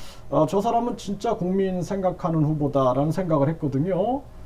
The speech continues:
이 국민들이 깊이 생각을 해야 합니다.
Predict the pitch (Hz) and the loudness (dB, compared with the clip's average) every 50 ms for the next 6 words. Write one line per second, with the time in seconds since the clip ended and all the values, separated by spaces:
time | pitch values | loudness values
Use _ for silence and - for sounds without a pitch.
0 | - - - 226 208 - 220 240 247 254 247 226 208 226 247 220 - - - - | -14 -10 -8 -8 -6 -4 0 2 2 2 2 0 -2 -4 -4 -4 -6 -8 -10 -4
1 | - 269 269 240 247 233 214 214 202 190 180 190 202 202 180 170 156 151 143 131 | 0 2 4 4 2 2 4 4 4 4 4 4 4 2 2 2 2 2 2 2
2 | 117 117 107 107 | 0 -2 -4 -4